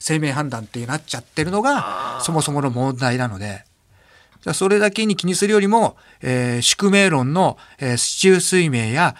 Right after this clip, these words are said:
Speaker 1: 占星術を大事にした方がいいんじゃないかなと思いますね。
Speaker 2: じゃあ世のね、その結婚したら画数が変わっちゃってこれが良くないんじゃないかって思ってる方たち、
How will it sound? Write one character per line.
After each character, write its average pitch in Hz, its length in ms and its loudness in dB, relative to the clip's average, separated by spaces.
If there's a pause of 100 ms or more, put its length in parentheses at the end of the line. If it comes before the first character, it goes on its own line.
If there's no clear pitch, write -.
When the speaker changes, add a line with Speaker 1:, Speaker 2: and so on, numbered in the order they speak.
(120)
Speaker 1:
占 170 180 0
星 170 300 2
術 123 280 -2
を 202 140 4
大 127 220 -2
事 143 80 -2
に 120 80 -2
し - 40 -4
た 123 80 -4
方 156 160 -4
が 170 280 0
い 151 80 -2
い - 20 -4
ん - 20 -4
じ 120 80 -6
ゃ 107 40 -6
な 104 60 -10
い 101 40 -12
か 113 80 -12
な 139 140 -4
と 113 80 -14
思 98 100 -14
い 98 60 -14
ま 98 60 -16
す - 100 -16
ね。 - 80 -20
Speaker 2:
じ 123 80 -10
ゃ - 20 -6
あ - 20 -6
世 165 120 -4
の 120 120 -6
ね、 214 340 -4
そ 175 100 -8
の 139 80 -6
結 131 180 -8
婚 160 200 -10
し - 20 -8
た 185 80 -6
ら 143 100 -4
画 131 180 -8
数 196 120 -6
が 170 120 -4
変 147 80 -4
わ 165 120 -2
っ 170 40 -12
ち 202 120 -6
ゃ 196 40 0
っ 190 60 -16
て - 80 -10
こ 165 80 -8
れ 170 80 -2
が 165 60 -2
良 208 80 -2
く 220 100 -4
な 226 140 0
い - 20 -2
ん 220 40 -4
じ 214 60 -2
ゃ 202 40 -2
な 190 80 -2
い 175 80 -4
か 151 80 -4
っ 139 100 -6
て 131 80 -10
思 143 140 -6
っ - 20 -8
て 165 80 -10
る 123 60 -8
方 127 180 -10
た 117 80 -8
ち、 101 240 -12